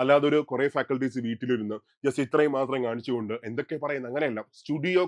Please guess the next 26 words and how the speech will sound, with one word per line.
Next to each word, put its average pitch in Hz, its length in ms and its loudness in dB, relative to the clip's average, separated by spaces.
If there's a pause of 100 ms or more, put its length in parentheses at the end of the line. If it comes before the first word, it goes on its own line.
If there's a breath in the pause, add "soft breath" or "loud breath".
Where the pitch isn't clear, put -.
ക്വാളിറ്റി 143 400 -2
ക്ലാസ്സസ് 123 460 -4
കിട്ടുന്ന, 113 340 2 (520 soft breath)
ഈ 233 40 8 (120)
രീതിക്ക് 190 380 2
സംസാരിക്കുന്ന, 123 600 0 (160)
ഈ 208 60 2 (100)
രീതിക്ക് 175 340 0
ലൈവ് 135 300 0
സെഷൻസ് 135 400 -4
വരുന്ന 104 240 -2 (280)
ഒരേ 160 200 4
ഒരു 135 140 0 (100)
tech 113 160 -6
firm, 107 240 -6
അതാരാണത്? 110 400 -2 (100)
സൂപ്പർ 107 260 -6
നോട്ട്സ് 107 220 -4
ആണ്. 101 120 -6
അപ്പോ 185 120 6 (480)
ജോയിൻ 202 280 12
ചെയ്യാൻ 202 260 4
ആഗ്രഹിക്കുന്നവരൊക്കെ 143 720 -4 (140)
പെട്ടെന്ന് 156 320 -4
തന്നെ 139 160 -2
ജോയിൻ 113 160 -6